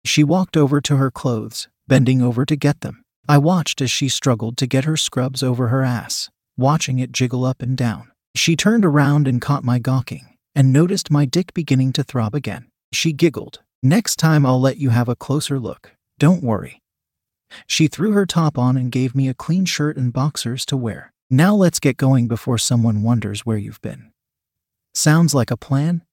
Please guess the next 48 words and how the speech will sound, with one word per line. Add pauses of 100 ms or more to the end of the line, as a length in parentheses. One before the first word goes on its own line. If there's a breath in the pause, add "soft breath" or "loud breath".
Once
we
had
gotten
back
to
my
room, (260)
she
gave
me
a
quick
kiss
on
the
forehead. (220)
"See
you
tomorrow," (200)
she
said, (120)
with
a
look
of
desire
and
excitement
in
her
eyes. (220)
"Don't
worry, (160)
I
won't
be
going
anywhere," (260)
I
joked. (220)
"Ha
ha, (200)
I
know." (840 loud breath)
And
with
that,